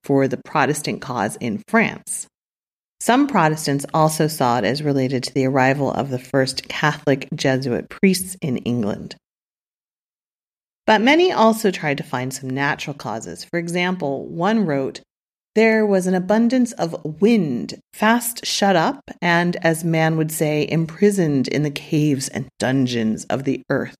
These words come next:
which wind or vapors, seeking to be set at liberty, and to get them home to their natural lodgings, in a great fume violently rush out,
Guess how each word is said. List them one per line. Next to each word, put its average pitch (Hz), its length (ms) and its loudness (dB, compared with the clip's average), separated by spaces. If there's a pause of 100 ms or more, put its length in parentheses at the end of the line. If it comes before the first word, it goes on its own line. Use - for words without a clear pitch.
(140)
which - 360 -4
wind 240 420 4
or 151 220 0
vapors, 143 600 0 (480)
seeking 226 540 2
to 156 100 -6
be 139 120 -2
set 165 240 -2
at - 160 -2
liberty, 143 580 -2 (560)
and 139 200 -2
to 165 80 -2
get 185 340 0
them 202 160 2
home 147 560 0 (380)
to - 100 -16
their 147 200 2
natural 147 520 -2
lodgings, 127 720 -4 (400)
in 139 80 -2
a 139 60 -2
great 139 340 0
fume 180 800 2
violently 165 600 4
rush 147 320 0
out, 113 300 -4